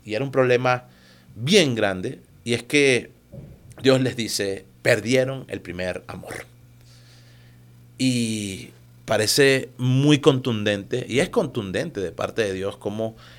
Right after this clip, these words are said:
eh, mm, la Biblia nos enseña que estaban muy ocupados en la pureza doctrinal,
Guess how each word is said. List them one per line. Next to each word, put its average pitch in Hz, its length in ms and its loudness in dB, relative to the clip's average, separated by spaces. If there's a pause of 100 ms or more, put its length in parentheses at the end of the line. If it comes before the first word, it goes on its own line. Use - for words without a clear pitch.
eh, 104 320 -6 (120)
mm, 120 420 -4
la 113 180 -2
Biblia 165 340 -2
nos 95 140 -10
enseña 107 680 -6
que 98 260 -8
estaban 120 440 -6
muy 139 180 -2
ocupados 101 800 -8 (280)
en 104 140 -4
la 95 100 -4
pureza 104 440 0
doctrinal, 107 880 -2